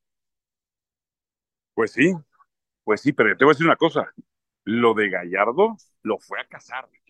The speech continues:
fue una cacería, ¿m? Así como cuando los blancos iban allá a África a destrozar a los pobres africanos,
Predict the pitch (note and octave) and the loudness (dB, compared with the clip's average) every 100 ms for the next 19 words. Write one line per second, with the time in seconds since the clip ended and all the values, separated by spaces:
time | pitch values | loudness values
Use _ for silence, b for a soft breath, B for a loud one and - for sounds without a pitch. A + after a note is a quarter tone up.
0 | _ _ _ _ B2+ D3+ - - - - | _ _ _ _ -2 0 -4 -8 -16 -16
1 | F#2 A#2+ A#2 - _ _ _ - A#2 E3 | -10 -6 -6 -8 _ _ _ -10 -8 -6
2 | F#3+ - _ _ - - C3+ E3+ D3+ - | -8 -12 _ _ -18 -12 -8 -6 -4 -2
3 | C3 A#2 A2+ G#2 G2 - G#2+ C#3+ E3+ C#3+ | -2 -2 -4 -6 -8 -10 -10 -8 -8 -8
4 | C3 F3 E3 C#3+ A#2+ C#3 E3 D3+ C3 A2 | -6 -4 -4 -4 -6 -6 -6 -8 -10 -12
5 | F2+ G2 _ - B2+ D3 A#2+ C#3+ D3 B2 | -16 -18 _ -12 -10 -10 -6 -4 -4 -8
6 | - F2 A#2+ C#3 A2 | -16 -20 -18 -16 -20